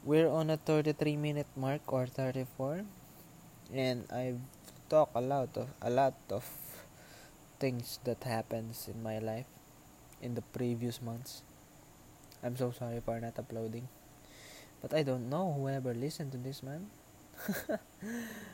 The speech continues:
But I'm thankful, man. Maybe someday you can send your proof to me that you are listening to my podcast. I'm gonna give you some, but I don't have anything right now.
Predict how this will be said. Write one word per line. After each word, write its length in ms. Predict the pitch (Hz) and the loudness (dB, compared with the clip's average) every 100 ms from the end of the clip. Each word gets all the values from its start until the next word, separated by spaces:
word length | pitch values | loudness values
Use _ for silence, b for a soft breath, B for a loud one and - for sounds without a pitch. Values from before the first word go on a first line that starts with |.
| B - - | B -16 -6
But 160 | 139 - | -4 -2
I'm 240 | 151 139 135 | -2 -2 -2
thankful, 560 | 139 147 147 - 113 | -2 -2 -4 -6 -6
man. 480 | 110 113 123 143 143 117 | -4 -4 -4 -6 -8 -4
Maybe 240 | 131 135 | -2 0
someday 880 | 131 139 135 127 135 160 139 123 104 - | -2 -4 -4 -2 2 2 2 0 -4 -4
you 160 | 127 123 | -4 0
can 480 | 123 123 120 117 110 101 107 - | 0 0 -4 -6 -10 -10 -10 -6
send 400 | - 127 127 123 | 0 0 2 2
your 160 | 117 - | 0 -2
proof 160 | 143 143 - | -4 -6 -8
to 80 | 123 | -10
me 320 | 123 131 120 - - - - - - - - - - - - - | -8 -8 -10 -14 -18 -20 -20 -20 -20 -20 -20 -20 -20 -20 -20 -10
that 240 | 127 120 | -6 -4
you 80 | 139 123 | 2 2
are 80 | 117 | 2
listening 480 | 117 123 123 120 120 | 0 -2 -2 -4 -2
to 80 | |
my 240 | 120 117 117 - | -2 -2 -4 -6
podcast. 720 | - 123 117 - 123 127 - - B B B B B | 2 2 2 -2 -4 -4 -8 -20 B B B B B
I'm 160 | 143 135 | -2 0
gonna 160 | 131 | 2
give 240 | 120 123 117 | 2 0 0
you 80 | 117 | -2
some, 320 | - 113 107 104 - - - - - - - | -2 -4 -6 -12 -18 -20 -20 -20 -20 -20 2
but 240 | 127 123 - - - - - - - - - - - - | 8 8 8 -6 -16 -18 -20 -20 -20 -20 -20 -20 -20 -10
I 160 | - 120 | -4 0
don't 160 | 113 110 | -2 -2
have 160 | 113 110 | -4 -2
anything 400 | 110 107 104 107 107 | -4 -4 -4 -6 -8
right 160 | 110 - | -10 -6
now. 160 | 107 | -6